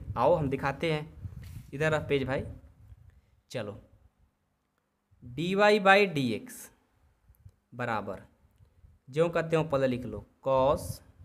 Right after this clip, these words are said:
छोटा छोटा लिखेंगे, सीएक्स plus d into A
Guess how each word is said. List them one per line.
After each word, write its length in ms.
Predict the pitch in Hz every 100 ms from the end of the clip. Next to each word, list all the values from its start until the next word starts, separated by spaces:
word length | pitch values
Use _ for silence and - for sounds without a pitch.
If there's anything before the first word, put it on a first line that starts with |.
| - -
छोटा 280 | - 165 190
छोटा 180 | 175
लिखेंगे, 440 | 170 160 160 160 262 - _ _ _ _ _ _ _ _ _ _
सीएक्स 520 | - 147 165 185 -
plus 400 | - 160 165 165 131
d 240 | 127 123 131 - - - - - - - - _ - - _ _ 135
into 280 | 143 143 147 -
A 120 | 139